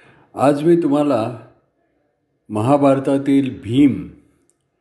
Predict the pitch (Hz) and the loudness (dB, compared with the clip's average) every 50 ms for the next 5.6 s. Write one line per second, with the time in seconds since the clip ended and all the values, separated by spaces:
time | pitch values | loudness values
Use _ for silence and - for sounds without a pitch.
0 | _ _ _ _ - 107 113 107 131 139 143 139 139 139 - 113 117 123 113 - | _ _ _ _ -10 -8 -4 0 2 2 2 2 0 0 -2 -2 -2 -2 -2 -4
1 | 123 104 - 113 123 117 110 107 87 85 - - - - 104 98 101 98 98 95 | -6 -6 -4 -4 -2 -2 -2 -4 -6 -8 -14 -18 -12 -10 -8 -6 -6 -4 -4 -4
2 | 95 92 90 87 73 71 71 - - _ _ _ _ _ _ _ _ _ _ _ | -4 -4 -6 -8 -10 -10 -14 -20 -20 _ _ _ _ _ _ _ _ _ _ _
3 | _ _ _ _ _ _ _ _ _ _ _ _ - 104 104 120 127 127 127 127 | _ _ _ _ _ _ _ _ _ _ _ _ -8 -4 0 2 2 4 4 2
4 | 127 123 - - - - - _ _ _ _ _ _ _ 107 98 107 110 113 127 | 0 -2 -6 -10 -14 -20 -20 _ _ _ _ _ _ _ -8 -4 -2 0 0 2
5 | 139 139 139 139 - 143 139 135 135 143 - - | 2 2 2 2 2 2 4 4 4 2 0 -2